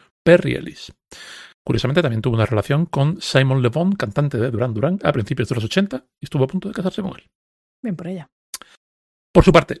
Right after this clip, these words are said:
Speaker 1: la actriz que hace de Cian, Victoria Pratt, es conocida por haber sido coprotagonista de Cleopatra veinticinco veinticinco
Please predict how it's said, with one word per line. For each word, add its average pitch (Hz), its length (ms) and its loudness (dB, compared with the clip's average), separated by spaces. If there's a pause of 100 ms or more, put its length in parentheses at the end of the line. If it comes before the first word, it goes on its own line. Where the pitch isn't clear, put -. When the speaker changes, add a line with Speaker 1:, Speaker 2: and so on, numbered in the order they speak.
(100)
Speaker 1:
la 127 180 0
actriz 123 260 -2
que - 120 -4
hace 117 160 -6
de 120 100 0
Cian, 139 480 0
Victoria 110 560 -2
Pratt, - 300 0 (840)
es 170 260 8
conocida 196 640 4
por 160 160 4
haber 156 160 4
sido 170 260 2
coprotagonista 147 720 2
de 135 280 2
Cleopatra 113 460 2
veinticinco 127 320 0
veinticinco 233 520 2